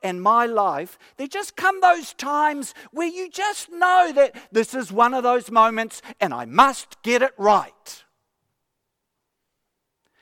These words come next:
You, you somehow know that they're a hinge moment and a lot hangs on it,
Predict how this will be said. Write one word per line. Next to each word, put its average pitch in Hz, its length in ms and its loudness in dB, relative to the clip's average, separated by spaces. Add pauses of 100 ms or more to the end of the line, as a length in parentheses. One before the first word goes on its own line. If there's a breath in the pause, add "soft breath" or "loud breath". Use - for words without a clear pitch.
You, 226 100 -14 (280 soft breath)
you 254 100 -10
somehow 381 600 2
know 285 420 2 (180 loud breath)
that 254 180 2
they're 269 200 4
a 262 100 2
hinge 320 480 -6
moment 240 480 0 (320 loud breath)
and 233 160 2
a 233 60 8
lot 302 280 2
hangs 311 560 -4
on 226 240 2
it, 247 120 -2